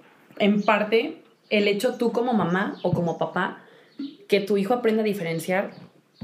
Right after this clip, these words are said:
que si eres maestra, eh, ¿hasta qué punto, sabes? O sea, porque obviamente las mamás, que son a las que más yo creo les toca, el sentarte al lado de tu hijo y tener a la maestra enfrente, pero que tu mamá es la que te está enseñando a hacer la letra, por ejemplo.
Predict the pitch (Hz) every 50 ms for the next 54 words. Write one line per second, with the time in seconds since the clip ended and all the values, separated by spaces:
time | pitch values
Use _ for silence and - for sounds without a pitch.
0 | - - - - - 226 226 220 - - - 185 - - 208 190 196 202 202 240
1 | 240 214 185 170 175 180 180 - - 208 226 - - - - _ _ _ _ _
2 | _ _ - - - - - - 180 180 180 190 175 175 175 - 180 170 151 -
3 | 147 - 175 180 220 247 - 190 185 180 175 - 175 170 - 180 175 - - 208
4 | 220 233 233 220 208 202 202 214 214 - - - - _ - 185 190 185 180 175
5 | 170 175 175 190 190 - 175 160 165 175 175 165 - - 156 151 151 156 156 160
6 | 160 165 160 - 160 156 151 151 151 - 170 160 - 175 202 226 - - - -
7 | - - - - - - - - - - 202 196 202 208 202 196 202 208 196 202
8 | 247 233 226 220 214 220 208 190 - 165 160 180 185 185 - 214 233 285 - -
9 | - - - 196 196 185 180 196 220 233 208 175 170 180 - 196 190 185 190 190
10 | 196 196 190 196 208 220 220 - 175 160 165 165 - 185 170 - - - - -
11 | - 208 196 190 185 175 180 185 190 208 202 175 160 - 151 - - 165 160 180
12 | 170 165 165 165 160 - 165 160 156 156 156 151 151 - - 147 - 160 151 151
13 | 151 170 160 147 - 147